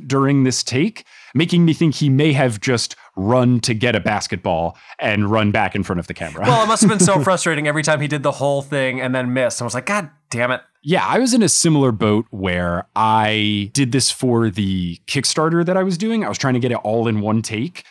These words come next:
Speaker 1: a full two-minute video. It is hard to say two minutes full of stuff and not have anything go wrong or not have any super loud things in my New York apartment happen.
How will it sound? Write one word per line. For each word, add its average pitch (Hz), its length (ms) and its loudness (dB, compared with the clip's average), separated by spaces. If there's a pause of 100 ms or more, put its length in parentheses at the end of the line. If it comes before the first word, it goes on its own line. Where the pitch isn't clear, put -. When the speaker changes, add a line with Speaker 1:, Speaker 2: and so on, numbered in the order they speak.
(100)
Speaker 1:
a 107 140 -6
full 135 400 -2
two-minute 123 480 0
video. 170 420 0
It 202 80 -2
is 156 140 0
hard 143 320 0
to 123 100 -2
say 107 220 -2
two 143 400 -2
minutes 123 360 2
full 117 360 -4
of 101 120 -4
stuff 95 540 -4
and 107 140 -2
not 117 160 2
have 117 120 0
anything 127 280 0
go 117 160 0
wrong 110 260 0
or 101 80 0
not 101 160 -2
have 113 140 -2
any 107 120 -2
super 113 380 -4
loud 101 300 -2
things 104 240 -2
in 107 100 -2
my 95 140 0
New 98 100 0
York 101 160 -2
apartment 95 360 -4
happen. 147 300 0